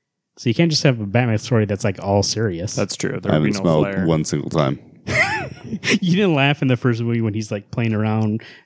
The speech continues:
Speaker 1: jumping in the pool, and he's like, "I'll just buy the place." And it's like,
Speaker 3: No.
Speaker 1: just seen him play up? Oh, I thought you'd know humor. <laughs>
Speaker 3: Nope.
Speaker 1: What's the next one?
Speaker 3: I
Speaker 1: Just
Speaker 3: don't
Speaker 1: tell me
Speaker 3: go
Speaker 1: the
Speaker 3: first.
Speaker 1: title.
Speaker 3: You go first. Oh, I see.
Speaker 1: I don't got a script. It's, it's on the video.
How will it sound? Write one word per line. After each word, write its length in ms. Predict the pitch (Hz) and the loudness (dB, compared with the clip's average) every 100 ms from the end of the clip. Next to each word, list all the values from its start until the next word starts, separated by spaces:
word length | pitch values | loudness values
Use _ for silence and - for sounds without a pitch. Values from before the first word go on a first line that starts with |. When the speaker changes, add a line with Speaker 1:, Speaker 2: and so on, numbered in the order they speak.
| - | -2
Speaker 1:
jumping 240 | 120 113 | 0 2
in 80 | 107 | 0
the 80 | 101 | 0
pool, 480 | - 117 107 107 104 | 2 4 4 2 2
and 80 | 117 | 0
he's 140 | 101 | 0
like, 100 | 98 | -2
"I'll 80 | 104 | -4
just 140 | 101 | -6
buy 120 | 107 117 | -6 -6
the 80 | |
place." 360 | - 104 104 - | -6 -10 -12 -12
And 80 | 107 | -12
it's 100 | - | -10
like, 240 | 95 - _ _ _ _ _ | -14 -16 _ _ _ _ _
Speaker 3:
No. 120 | 87 78 | 2 4
Speaker 1:
just 260 | 78 - _ _ _ - _ _ _ _ | 2 -4 _ _ _ -20 _ _ _ _
seen 160 | - 120 | 2 4
him 80 | 113 | 4
play 200 | - 101 | 2 0
up? 120 | 123 - - | 0 -4 -10
Oh, 160 | 104 92 _ - | -8 -8 _ -12
I 40 | |
thought 100 | 107 101 | -2 -2
you'd 80 | 98 | -2
know 80 | 98 | -6
humor. 280 | 92 - _ - | -6 -12 _ -20
<laughs> 1400 | 679 698 659 622 - - - - - _ - - _ - | -20 -20 _ _ -20 -20 -20 -20 -20 _ -20 -20 _ -6
Speaker 3:
Nope. 160 | 95 92 - - | -4 -4 -10 -4
Speaker 1:
What's 160 | 151 135 | -4 0
the 40 | |
next 240 | 123 - | 0 -2
one? 100 | - _ _ _ _ _ _ | -12 _ _ _ _ _ _
Speaker 3:
I 840 | _ _ _ _ _ _ _ - - | _ _ _ _ _ _ _ -8 -2
Speaker 1:
Just 100 | 175 | 2
Speaker 3:
don't 0 | |
Speaker 1:
tell 80 | |
me 60 | 139 | 2
Speaker 3:
go 40 | 104 | 2
Speaker 1:
the 60 | |
Speaker 3:
first. 220 | 147 110 92 | 2 0 -2
Speaker 1:
title. 80 | - | -4
Speaker 3:
You 140 | 127 | 0
go 120 | 113 | 0
first. 400 | - - - - - _ _ _ | -2 -6 -8 -10 -18 _ _ _
Oh, 140 | - 131 | 0 4
I 120 | 113 | 4
see. 300 | 117 82 71 _ _ _ _ - | 0 -6 -8 _ _ _ _ 0
Speaker 1:
I 60 | |
don't 100 | 143 | 2
got 140 | 156 165 | 4 2
a 40 | |
script. 300 | - - 180 | 0 -2 0
It's, 180 | 113 - | 0 -2
it's 160 | 117 143 | -4 0
on 160 | 139 | 2
the 60 | 139 | 4
video. 360 | 151 156 92 | 4 2 -2